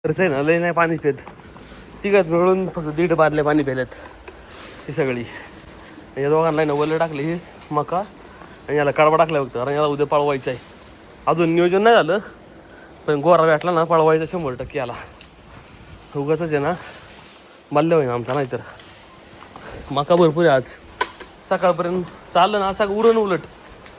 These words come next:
आता रात्रीचं जास्त जाडून नाही घेत, कारण की ना, लय मळ्यात पण नाही आहे. फक्त सकाळचा एक टाइम घेतो आम्ही. आणि पंखा लागलेला आहे ना, मस्त गार वाटते आणला. वाटते रे. गरम जास्त होत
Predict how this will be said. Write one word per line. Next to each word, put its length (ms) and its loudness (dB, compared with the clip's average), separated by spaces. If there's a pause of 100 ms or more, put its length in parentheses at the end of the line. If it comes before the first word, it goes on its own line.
(1080)
आता 180 -2
रात्रीचं 340 2
जास्त 260 -2
जाडून 280 2
नाही 120 -2
घेत, 180 -4
कारण 200 0
की 120 -4
ना, 120 0
लय 160 0
मळ्यात 240 2
पण 160 -4
नाही 200 0
आहे. 140 -6 (460)
फक्त 240 -4
सकाळचा 280 2
एक 140 -6
टाइम 160 2
घेतो 180 -2
आम्ही. 200 -4 (800)
आणि 100 -10
पंखा 360 -2
लागलेला 320 0
आहे 140 -2
ना, 120 -2 (1200)
मस्त 200 -4
गार 260 6
वाटते 240 2
आणला. 200 2 (1000)
वाटते 280 -10 (140)
रे. 100 -4 (1800)
गरम 220 0
जास्त 200 0
होत 140 0